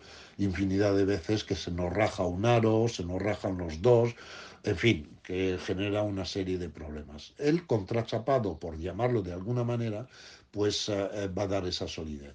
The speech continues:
Eso por un lado. Y luego, por otro lado, el concepto del volumen, que efectivamente la guitarra no deja de ser un instrumento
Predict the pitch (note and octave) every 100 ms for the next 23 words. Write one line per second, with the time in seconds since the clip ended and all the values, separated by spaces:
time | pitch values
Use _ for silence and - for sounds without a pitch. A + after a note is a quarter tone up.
0 | - D3 - E3+ D#3+ F#2+ E2+ D2 D2 -
1 | - - - - - A2 E3 F3+ E3+ D#3+
2 | D3 C#3+ D3+ C3 A2+ G2+ F#2 - C#3 -
3 | C3 G#2 F#2+ F2 F#2 B2+ C#3+ G#2+ G2 F#2+
4 | G2 E2+ E2+ D#2 A2 G2 C#3+ D3+ G#2 F2+
5 | D#2+ E2 F#2+ G#2 C#3 D3+ C#3 B2 - G#2+
6 | F#2 - A2+ G#2 F#2+ F2+ F#2+ F#2 G2 F2
7 | F#2 E2+ E2